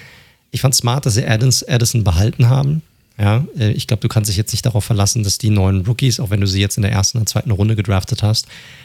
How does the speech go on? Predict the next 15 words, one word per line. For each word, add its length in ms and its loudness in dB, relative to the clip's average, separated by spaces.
dass 200 -4
die 120 -2
jetzt 180 2
das 120 -2
Ruder 260 0
irgendwie 280 0
rumreißen 720 0
und 180 -4
über 260 -4
ihre 480 -2
Limitierungen 880 0
haben 160 0
wir 120 0
auch 120 -4
schon, 360 0